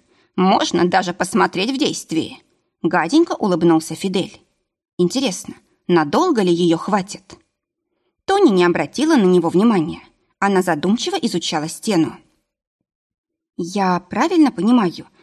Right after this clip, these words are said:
это не одно?» «Не одно, всё верно». «И живое?» «Это наш бог, Тони,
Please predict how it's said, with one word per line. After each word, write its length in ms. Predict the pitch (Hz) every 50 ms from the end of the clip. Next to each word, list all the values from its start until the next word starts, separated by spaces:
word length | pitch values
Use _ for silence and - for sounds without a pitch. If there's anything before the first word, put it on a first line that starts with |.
| _ _ _ _ _
это 640 | - 214 214 208 - - 220 208 208 202 196 190 185 - _ _ _
не 220 | _ 277 302 320 339
одно?» 380 | 330 330 247 220 196 160 - - - _ _ _ _ _ _ _ _ _ _ _ _
«Не 240 | 190 196 185 180 196
одно, 380 | 214 247 254 202 165 151 113 - - - _ _
всё 260 | _ - - 202 214
верно». 380 | 240 247 185 160 165 160 151 - - - _ _ _ _ _ _ _ _ _ _ _ _
«И 320 | _ 202 196 196 190 185 202
живое?» 460 | 202 233 330 330 339 269 170 151 - - - _ _ _ _ _ _ _ _ _ _ _ _ _
«Это 280 | 196 190 180 170 -
наш 220 | 185 190 226 285 269
бог, 300 | 226 - - - - -
Тони, 300 | _ 190 170 98 -